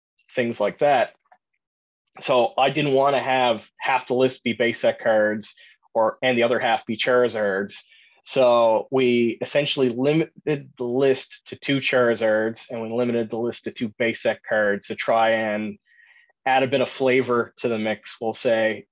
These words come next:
So it wasn't just a, "Okay, yeah,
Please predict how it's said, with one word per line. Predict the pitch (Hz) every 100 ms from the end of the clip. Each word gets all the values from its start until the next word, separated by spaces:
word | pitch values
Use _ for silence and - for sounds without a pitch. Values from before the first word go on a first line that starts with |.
| _
So | - 120 113 110
it | 123
wasn't | 131 131 127
just | 139 127 - -
a, | 117 104 _ _ _ _ -
"Okay, | 123 120 120 113
yeah, | 110 110 110